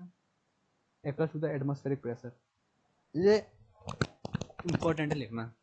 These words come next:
सर meaning तो समझ में नहीं आया, तभी तो मैंने आपको easy लैंग्वेज में बताया, नहीं तो मैं आपको यहाँ से पढ़ा के नहीं समझा देता हूँ। और यहाँ पे जो लैंग्वेज भी है टेक्निकल है, Meaning मैंने आपको समझा दिया, Recording हो रही है, हो रही है। अब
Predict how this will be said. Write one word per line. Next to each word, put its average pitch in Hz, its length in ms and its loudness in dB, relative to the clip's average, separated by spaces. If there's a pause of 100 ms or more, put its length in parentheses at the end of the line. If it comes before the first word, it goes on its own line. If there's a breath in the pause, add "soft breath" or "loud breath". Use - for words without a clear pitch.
(1400)
सर 156 80 -10
meaning 139 300 -4
तो 151 60 -8
समझ 143 260 -4
में 156 80 -2
नहीं 143 100 -6
आया, 131 160 -10
तभी 139 360 -6
तो 151 100 -6
मैंने 156 140 -4
आपको 143 160 -6
easy 143 200 -4
लैंग्वेज 147 260 -4
में 147 80 -4
बताया, 135 320 -10 (1000)
नहीं 127 120 -4
तो 139 100 -8
मैं 143 100 -2
आपको 139 180 -8
यहाँ 123 140 -6
से 143 120 -12
पढ़ा 113 240 -8
के - 120 -8
नहीं 143 100 -6
समझा 135 220 -6
देता 135 200 -10
हूँ। 117 140 -12 (800)
और 123 60 -6
यहाँ 117 140 -6
पे 131 80 -6
जो 151 60 0
लैंग्वेज 139 360 0
भी 151 80 -6
है 175 60 -4
टेक्निकल 120 520 -6
है, 101 120 -18 (800)
Meaning 123 340 -4
मैंने 156 140 -4
आपको 151 200 -8
समझा 147 260 -8
दिया, 123 280 -10 (100)
Recording 127 480 -10
हो 123 80 -10
रही 127 120 -8
है, 143 60 -10
हो 110 80 -14
रही 107 140 -20
है। 110 60 -20 (1400)
अब 143 60 -12